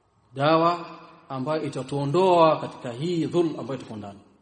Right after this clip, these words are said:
Ndio chanzo ya hadith ambayo Sheikh Al-Albani rahimahullah alizungumzia katika hiyo kitabu yake Tasfiya wa Tarbiya. Ni hadithi moja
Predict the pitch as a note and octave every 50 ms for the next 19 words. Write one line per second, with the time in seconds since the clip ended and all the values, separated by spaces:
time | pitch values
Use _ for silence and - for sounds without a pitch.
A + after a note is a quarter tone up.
0 | _ _ _ _ _ _ _ _ _ _ _ _ _ _ _ _ _ _ _ _
1 | _ _ _ _ _ _ _ _ _ _ _ _ _ _ - D#3 D3+ D3+ - A#3
2 | C#4+ C4+ G#3 F3 G3+ F#3 E3 D#3 - D#3 E3 G#3 F3 C#3+ - C#3+ C3 D3 D3+ D3
3 | C#3+ C#3 C#3+ C#3+ C#3+ - - D3+ - B2 B2 A#2+ A#2+ A#2 C#3 D3+ E3 F3 F3 E3
4 | E3+ D#3+ - D3+ C#3+ C#3+ C#3+ D#3+ D#3 D3 - D3 D3 C#3 C#3+ D3 C#3 - G3+ F3+
5 | D3+ A#2+ - - - C#3 C#3 B2+ - - A#2+ A2+ A#2+ C3+ C#3 C3+ A#2+ G2+ - C#3
6 | C#3 - - C#3 C#3 C#3+ D3+ D#3+ - - - - - _ _ _ _ _ _ _
7 | - - A#2 - - C#3 C#3 B2+ A#2 A#2+ A2+ - - - - - - _ _ _
8 | _ - C#3 C#3+ - D3 C#3+ C#3 - D3 C#3+ C#3 C3+ B2 A#2 G#2+